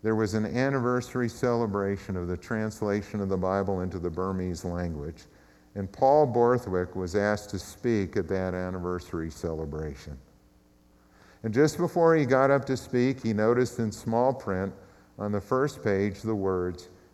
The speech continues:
"Translated by Reverend Adoniram Judson."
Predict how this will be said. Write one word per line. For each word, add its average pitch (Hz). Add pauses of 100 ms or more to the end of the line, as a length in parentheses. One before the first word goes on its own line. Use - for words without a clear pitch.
(120)
"Translated 131 (400)
by 87
Reverend 110 (200)
Adoniram 92 (200)
Judson." 76